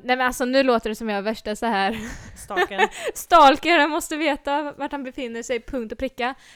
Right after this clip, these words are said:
Speaker 1: Nej, men det kan vara ganska intressant för mig att veta.
Speaker 2: Mm.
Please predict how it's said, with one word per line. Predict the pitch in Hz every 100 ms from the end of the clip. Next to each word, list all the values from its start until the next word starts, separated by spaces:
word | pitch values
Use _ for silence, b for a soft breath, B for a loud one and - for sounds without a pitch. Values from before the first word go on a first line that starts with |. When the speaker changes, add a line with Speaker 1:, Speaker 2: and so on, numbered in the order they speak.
| B
Speaker 1:
Nej, | 247 247
men | 247
det | 240
kan | 262 247
vara | 240 220
ganska | 220 - 214
intressant | 208 208 262 254
för | 220
mig | 202
att | 202
veta. | 202 190 233 240 _ _ _
Speaker 2:
Mm. | - 208 208